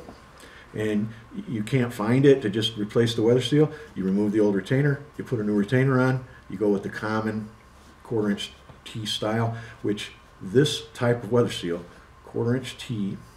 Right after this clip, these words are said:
is available in a, in a lot of different widths. This is three inch, three inches wide. It comes in four inch, it comes in six inch. This is vinyl. It's available in rubber. It's available in different colors and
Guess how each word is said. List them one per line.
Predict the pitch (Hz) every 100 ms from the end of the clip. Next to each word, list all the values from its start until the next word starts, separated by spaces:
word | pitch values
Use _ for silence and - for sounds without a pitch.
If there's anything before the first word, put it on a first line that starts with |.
| - - - -
is | 101
available | 95 101 92
in | 92
a, | 90 -
in | 92
a | 82
lot | 87 110
of | 120 113 -
different | 107 107 98 - - - - - - 87
widths. | 104 131 - - - -
This | 95 131
is | 113
three | 139 127 110
inch, | 113 - - -
three | - 98
inches | 107 131 110
wide. | 98 92 98 104 - - - -
It | -
comes | 92 87
in | 90
four | - 104
inch, | 123 120
it | 104
comes | 92
in | 87
six | - 110 110
inch. | 120 117 - - - -
This | 117 120
is | 123
vinyl. | 104 110 117 131 147 - - - -
It's | 90 -
available | 87 95 90 87
in | 87
rubber. | 104 120 156 156 - -
It's | - -
available | - 95 95 92 95
in | 95
different | 90 95 -
colors | - 123 147 170 170 - - - -
and | 98 98 98